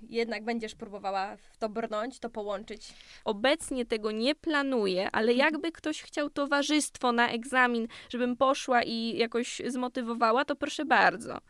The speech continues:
Speaker 2: Mogę pójść. Jednak, y, na chwilę obecną tego nie planuję. Aktorstwo lubię, aktorstwo jest super, żeby też to dobrze wybrzmiało. Ja się świetnie czuję na scenie, jak ryba w wodzie. No, aczkolwiek, mm, ja myślę, że potrzebuję jednak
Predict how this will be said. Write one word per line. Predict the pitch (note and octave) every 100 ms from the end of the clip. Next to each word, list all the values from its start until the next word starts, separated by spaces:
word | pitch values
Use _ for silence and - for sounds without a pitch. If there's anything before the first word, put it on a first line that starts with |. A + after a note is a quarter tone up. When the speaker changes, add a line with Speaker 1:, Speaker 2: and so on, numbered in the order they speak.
| - - - -
Speaker 2:
Mogę | - A#3+ C#4 C#4 G#3
pójść. | A3 F#2+ - - -
Jednak, | - C4 D4 D4 - -
y, | B3+
na | C4 B3+
chwilę | - D4 D4+ C4+
obecną | A#3+ B3+ C4 C4+
tego | B3 B3
nie | B3
planuję. | B3 A3 A3+ B3+ C4 - - -
Aktorstwo | C#4+ - D#4 - A#3+
lubię, | A#3 C4 A#3+ B3+ B3+ C#4
aktorstwo | B3 - C4+ - B3+
jest | B3+ -
super, | - - A#3+ A3+ A3 B3+
żeby | - A#3 A#3
też | A3+ A3+
to | -
dobrze | A3+ A3+ A#3
wybrzmiało. | A3 B3 A3 G#3
Ja | A3
się | A#3
świetnie | A#3+ - B3 - G3
czuję | - F#3+
na | F#3+
scenie, | F#3+ - F#3+ G3
jak | G#3+
ryba | B3+ B3 A#3
w | G#3
wodzie. | G#3 G3 A3+ C#4 - - - _
No, | -
aczkolwiek, | C#4+ D4 - E4 E4 D#4+ D#4+ - -
mm, | C4 C4 -
ja | - D4
myślę, | G4 F4 - D#4+
że | C#4+
potrzebuję | C4 B3 A3 A3+ B3+ A#3+
jednak | A#3 A#3 A#3 -